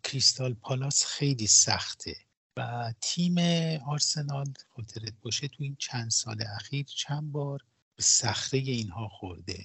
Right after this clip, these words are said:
تماشاگرانی که حتی برای هر اوت دستی انقدر سر صدا می‌کنن که جاهای دیگه برای پنالتی نمی‌کنن و فشاری که بر داور میارن و داوری که یه مقدار اگر ضعیف باشه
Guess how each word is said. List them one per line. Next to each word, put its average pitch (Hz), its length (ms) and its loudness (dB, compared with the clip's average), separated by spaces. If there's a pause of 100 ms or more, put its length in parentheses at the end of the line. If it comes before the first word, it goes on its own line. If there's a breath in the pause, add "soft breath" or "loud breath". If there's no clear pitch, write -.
(120)
تماشاگرانی 117 840 -4
که 135 180 -2
حتی 143 360 -4
برای 135 320 -4
هر 143 320 2
اوت 151 480 0
دستی 139 680 6 (200)
انقدر 117 360 2
سر 113 240 8
صدا 113 360 2
می‌کنن 120 440 -4
که 113 120 -2
جاهای 101 340 -4
دیگه 98 200 -2
برای 107 280 2
پنالتی 104 600 -6
نمی‌کنن 92 680 -10 (220)
و 110 60 0
فشاری 123 520 0
که 139 160 -4
بر 113 200 0
داور 104 560 -2
میارن 90 480 -10
و 120 120 -2
داوری 123 540 -4
که 147 300 2 (120)
یه 143 120 4
مقدار 120 520 -2
اگر 107 320 -2
ضعیف 107 600 0
باشه 127 880 -2